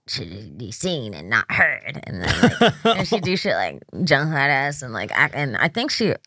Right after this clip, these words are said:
Speaker 1: I don't know if this is a real story, I made it up. I think she would pinch us.
Speaker 2: She pinched you.
Speaker 1: Yeah. I think so.
Speaker 2: Mm-hmm.
Speaker 1: I ain't making it up. And she had a hump back.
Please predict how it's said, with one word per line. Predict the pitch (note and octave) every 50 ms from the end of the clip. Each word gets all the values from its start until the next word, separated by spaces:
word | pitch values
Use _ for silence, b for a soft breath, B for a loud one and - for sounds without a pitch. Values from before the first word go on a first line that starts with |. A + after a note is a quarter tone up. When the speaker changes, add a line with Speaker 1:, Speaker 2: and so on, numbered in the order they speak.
| _ _ - G#2 - _ -
Speaker 1:
I | G#3+
don't | A#3 A#3+ A#3+
know | G#3+ F3+ F3+ - -
if | - D#3 E3 -
this | - D3 D#3
is | D#3+
a | D#3+ C#3+
real | C#3+ D#3 D3
story, | D3 C#3+ C3+ C#3 C#3+ C#3+ C#3 C#3+ D3 C#3+
I | C3+ B2 A#2+ C3 C3+
made | C3+ A#2+ B2+
it | B2
up. | C3 C#3 -
I | - B2+ C3
think | - F#3 G#3
she | - - F#3
would | C#3 A#2 - - _ _ _ _
pinch | - - F3+ E3 -
us. | - - - - - - - - _ _ _ -
Speaker 2:
She | - - B2+
pinched | A2 - - - - F3 F3 D3 - - -
you. | G#2+ F#2 F2+ E2
Speaker 1:
Yeah. | - E3 D#3 C#3+ A#2+ E2 C2 F2 C3+ C#3 - _ b b b b b
I | - D3 D3+
think | - - A3 F3+ -
so. | - - -
Speaker 2:
Mm-hmm. | - - B2+ B2 A#2+
Speaker 1:
I | - C3+ D#3+ F3 F3+ F#3+ F3+
ain't | C3 C#3 D#3+ D#3 D3 B2+ B2+ -
making | C#3+ A#2
it | G#2+ G2
up. | E2+ - - -
And | A2 D3+
she | - - F3
had | E3+ C#3+
a | A2+
hump | C3+ A#2+ C#3 F3 - -
back. | - E3 G3+ G#3 -